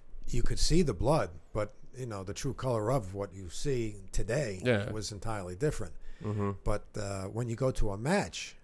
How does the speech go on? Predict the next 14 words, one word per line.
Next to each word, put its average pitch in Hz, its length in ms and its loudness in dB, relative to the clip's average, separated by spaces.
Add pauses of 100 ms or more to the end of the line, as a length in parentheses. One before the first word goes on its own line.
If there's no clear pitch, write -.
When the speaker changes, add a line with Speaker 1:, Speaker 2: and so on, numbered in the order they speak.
(280)
Speaker 1:
and 110 280 -8
you 92 120 -8
sat 107 280 -4
down 101 280 -6
there 95 320 -6 (280)
and, 98 440 -10 (460)
you 127 100 -8
know, 104 160 -6
we 120 180 0
always 131 220 0
had 110 160 0
pretty 110 240 -6
good 98 160 -12
seats, - 480 -8